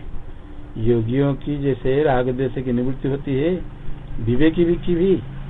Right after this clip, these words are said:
राग द्वेष आदि की निवृत्ति होती है। साधन करने पर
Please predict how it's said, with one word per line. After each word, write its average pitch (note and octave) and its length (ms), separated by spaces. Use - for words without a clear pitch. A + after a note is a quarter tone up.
राग B2 280
द्वेष B2+ 240
आदि B2 220
की A2+ 60
निवृत्ति C3+ 360
होती A2 340
है। B2 100
साधन A#2+ 440
करने A#2 260
पर E3 340